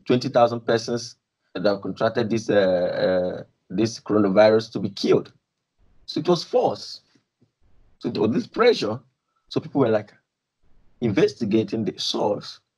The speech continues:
and this media outlet been, um, um, categorized and known for carrying out, uh, false news.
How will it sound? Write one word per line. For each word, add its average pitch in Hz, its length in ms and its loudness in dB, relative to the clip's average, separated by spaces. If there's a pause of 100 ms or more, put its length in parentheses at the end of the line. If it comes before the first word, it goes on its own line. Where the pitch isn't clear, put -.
(240)
and 127 120 -2
this 160 240 -4
media 104 500 4
outlet - 380 -2 (420)
been, 104 180 4
um, 98 440 2 (680)
um, 101 560 -4
categorized 107 920 0 (380)
and 92 260 0
known 117 440 2 (360)
for 98 420 0 (240)
carrying 123 400 -4
out, 110 340 -6
uh, 92 260 -2 (420)
false - 400 -2
news. 127 460 0